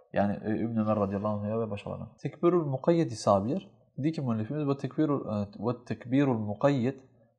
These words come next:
fil adha akibe kulli feridatin sallaha fi cema'a." Ee, tekbirul mukayyed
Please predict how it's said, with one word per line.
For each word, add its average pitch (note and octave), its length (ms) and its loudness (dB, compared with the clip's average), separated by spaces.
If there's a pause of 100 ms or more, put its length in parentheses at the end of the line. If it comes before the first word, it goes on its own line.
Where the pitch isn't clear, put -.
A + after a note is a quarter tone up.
(100)
fil A2+ 260 2
adha C3+ 540 2
akibe G2 480 0
kulli B2+ 300 0
feridatin B2+ 640 -2
sallaha A#2+ 600 2
fi A#2 220 0
cema'a." F#2+ 540 -2 (880)
Ee, G1+ 60 -6 (2750)
tekbirul C#3+ 420 2
mukayyed D#3 520 0